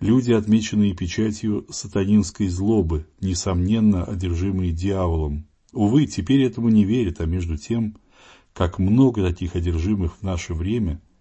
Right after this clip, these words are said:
но мы духовно слепы и их не замечаем. А низший служебный персонал как в центре, так и в провинции состоял главным образом из жидов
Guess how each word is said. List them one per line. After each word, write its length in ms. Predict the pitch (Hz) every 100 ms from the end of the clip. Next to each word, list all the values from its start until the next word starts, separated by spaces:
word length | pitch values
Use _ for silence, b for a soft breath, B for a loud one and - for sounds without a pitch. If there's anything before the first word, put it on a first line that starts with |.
| _ -
но 100 | 90
мы 100 | 90
духовно 520 | 82 - 92 78 80
слепы 580 | - - 104 117 110 104 _ _ _ _
и 200 | 95 95
их 140 | 107
не 120 | 107
замечаем. 800 | 92 90 92 - 85 78 76 78 _ _ _ _ _ _ b -
А 120 | 113
низший 440 | 123 175 - 104
служебный 520 | 82 95 90 90 78 80
персонал 520 | 80 - 92 87 76
как 200 | 87 87
в 40 |
центре, 440 | - 131 139 - 82
так 200 | 78 82
и 40 |
в 60 | -
провинции 760 | 87 87 123 127 120 113 107 B B B
состоял 520 | - 104 101 127 151
главным 400 | 120 127 120 104
образом 440 | 113 113 98 104 95
из 220 | - 98
жидов 640 | 85 90 85 123 131 -